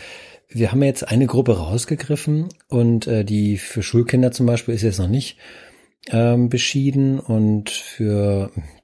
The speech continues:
eigentlich die große Gruppe der Erwachsenen, die den Impfstatus oder auch den Immunstatus, über den,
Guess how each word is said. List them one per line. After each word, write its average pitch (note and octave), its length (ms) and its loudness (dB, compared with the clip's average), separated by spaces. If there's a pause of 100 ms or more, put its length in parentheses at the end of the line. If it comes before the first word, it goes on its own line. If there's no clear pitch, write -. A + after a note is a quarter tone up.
(220)
eigentlich G2+ 260 0
die - 80 -2
große G#2+ 260 2
Gruppe G#2+ 240 2
der G2+ 120 2
Erwachsenen, G#2 440 2
die G#2 80 2
den F#2+ 160 2
Impfstatus - 1080 -4
oder G2 180 0
auch F#2 100 -4
den G2+ 160 0
Immunstatus, F#2+ 880 2
über F2+ 160 -4
den, F#2+ 260 -2